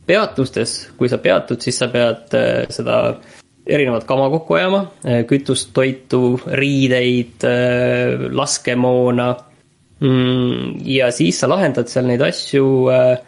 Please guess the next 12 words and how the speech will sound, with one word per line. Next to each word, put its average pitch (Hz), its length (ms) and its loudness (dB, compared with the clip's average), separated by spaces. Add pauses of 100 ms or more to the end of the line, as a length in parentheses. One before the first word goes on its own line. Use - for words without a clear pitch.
(220)
sellises 123 420 -2
komandoses 143 760 0
stiilis, 208 400 2
kus - 160 -8
sul 135 100 -2
on 123 80 0
selline 127 240 -2
kamp 202 380 -2
võitlejaid, 123 840 0
äh, 120 280 2 (800)
erioskustega 127 960 0 (800)
ja 127 420 4